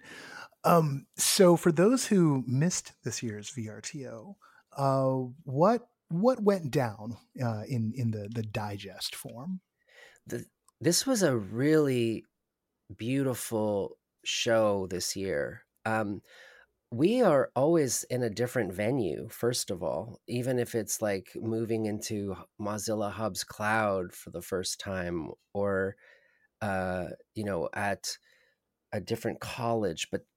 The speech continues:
Speaker 2: this year we were moved to a beautiful waterfront location for ocad University, which has a long history of digital experimentation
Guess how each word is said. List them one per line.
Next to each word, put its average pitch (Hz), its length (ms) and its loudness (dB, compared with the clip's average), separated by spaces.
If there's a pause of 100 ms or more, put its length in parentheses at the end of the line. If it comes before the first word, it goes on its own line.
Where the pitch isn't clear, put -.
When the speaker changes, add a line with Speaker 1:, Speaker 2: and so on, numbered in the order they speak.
Speaker 2:
this 135 260 -2
year 151 380 4
we 120 160 0
were 113 100 0
moved 110 280 -2
to 120 100 -4
a 101 40 -4
beautiful 117 480 -2
waterfront 101 540 0
location 98 840 -4
for - 280 -6
ocad 104 540 -4
University, 110 720 0
which 107 160 -6
has 104 180 -4
a 104 60 -6
long 113 480 -2
history 101 840 -6
of 101 320 -2 (300)
digital 101 720 -2 (880)
experimentation 101 1300 -2